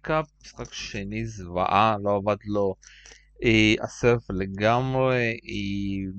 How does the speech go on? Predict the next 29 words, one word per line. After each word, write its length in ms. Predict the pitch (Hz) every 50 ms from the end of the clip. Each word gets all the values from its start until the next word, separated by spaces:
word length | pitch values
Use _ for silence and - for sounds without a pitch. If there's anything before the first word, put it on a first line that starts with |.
| 101 - _ - -
אני 180 | - 104 113 113
חושב 280 | - - 123 143 165
שוב 180 | 165 - - -
פעם, 140 | - 139 120 113 - -
התנאים 460 | - - - 107 107 113 135 147 147
פה, 300 | - _ - 143 139 135 131
כאילו, 220 | - - 120 120 113 - - -
למרות 300 | 110 110 117 135 156 -
שהתנאים 400 | - 175 - - 131 131 151 165
פה 140 | - 147 123
ממש 360 | 107 98 98 120 143 143 -
מהירים, 540 | 139 123 110 101 107 135 151 156 147 143 147 - _ _ - - - - - - _ _ -
אה, 180 | - 101 101 98 98
וטים 280 | 98 98 - - 117 120
היום 160 | 117 117 113
ממש 320 | 113 107 110 113 113 - 113
זה 140 | 113 107
אולי 240 | 101 98 101 104 110
בגלל 240 | 107 107 101 104 107
שהתאמנו 680 | - - 104 98 - - 98 98 104 110 120 117 110 101
הרבה 240 | 98 98 110 113
על 140 | 113 110 101
המגרש, 840 | 98 101 95 95 95 98 117 123 131 135 135 135 135 131 - - - - - _ - - _ _ _ _ _ -
אה, 520 | 107 110 110 110 110 107 107 107 107 104 104 - - - _ _ _ _ _ - - - - - -
עדיין 420 | 123 113 113 120 123 135 139 131
הבעיה 520 | 123 110 113 107 98 95 101 107 113 117
הזאת 200 | 123 120 120 120 - 123
של 280 | - - 95 90 90 98
ראוניץ', 680 | 104 113 120 123 123 123 127 123 123 120 - - -